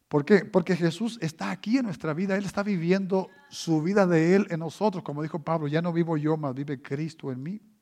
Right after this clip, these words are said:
Y somos cartas leídas por todos los hombres. Gálatas cinco veintidós, "Mas el fruto del Espíritu es", ¿qué? Y son nueve virtudes: amor, eh, gozo, paz, paciencia, benignidad, bondad, fe, mansedumbre, templanza.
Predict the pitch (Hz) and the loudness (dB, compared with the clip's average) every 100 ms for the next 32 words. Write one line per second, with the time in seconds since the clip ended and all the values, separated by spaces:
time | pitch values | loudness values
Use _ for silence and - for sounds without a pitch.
0 | _ 131 120 139 156 - 143 135 143 131 | _ -16 -8 -8 -8 -2 0 0 -2 -4
1 | 123 185 160 - 107 - 127 120 117 151 | -2 -4 -4 -10 -14 -8 -8 -8 -10 -12
2 | 139 123 _ _ _ _ _ _ 120 135 | -12 -18 _ _ _ _ _ _ -2 -2
3 | 131 120 143 147 143 127 135 170 165 139 | -2 -8 -10 -6 -6 -4 0 0 0 -6
4 | 120 147 143 143 131 131 165 147 143 139 | -8 -10 -4 -4 -4 -6 -8 -4 -4 -4
5 | 160 202 _ 139 143 156 139 160 180 147 | -8 -10 _ -12 -6 -4 -2 0 0 -2
6 | 147 _ _ 139 135 175 208 196 - - | -4 _ _ -2 -2 -2 -2 -2 -6 -14
7 | 117 107 110 127 131 147 - _ _ _ | -4 -4 -2 -2 -2 -4 -10 _ _ _
8 | _ _ _ - 131 131 127 _ _ _ | _ _ _ -6 -4 -4 -6 _ _ _
9 | 131 127 151 131 180 160 143 143 - 135 | -4 2 2 0 -12 0 0 0 -6 -8
10 | 147 147 143 147 135 120 127 127 120 123 | -4 -4 -4 -6 -6 -4 -6 -6 -4 0
11 | 139 131 120 123 127 - 135 131 135 123 | 0 -2 -8 -8 -10 -4 -2 -2 -6 -10
12 | 120 120 135 139 131 127 123 120 165 196 | -8 -8 -6 -6 -8 -8 -12 -4 -2 -2
13 | 160 - | -8 -20